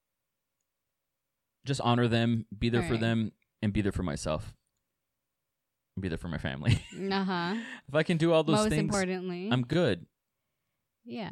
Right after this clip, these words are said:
Speaker 1: My family wants less and less of me, so it is a little easier.
Speaker 2: Um,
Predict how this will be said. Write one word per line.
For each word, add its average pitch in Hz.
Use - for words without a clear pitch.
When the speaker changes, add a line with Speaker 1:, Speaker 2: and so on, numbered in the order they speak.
Speaker 1:
My 185
family 226
wants 123
less 110
and 98
less 92
of 80
me, 73
so 117
it 127
is 127
a 113
little 98
easier. 90
Speaker 2:
Um, 392